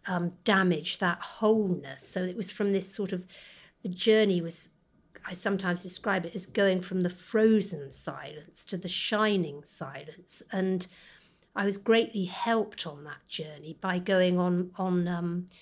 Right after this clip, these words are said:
seven-day silent Buddhist retreats, which were very much about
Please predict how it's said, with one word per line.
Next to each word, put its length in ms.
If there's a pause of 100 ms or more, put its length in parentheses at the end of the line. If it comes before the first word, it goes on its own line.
(720)
seven-day 640
silent 680 (140)
Buddhist 480
retreats, 680
which 220
were 80
very 300
much 400
about 400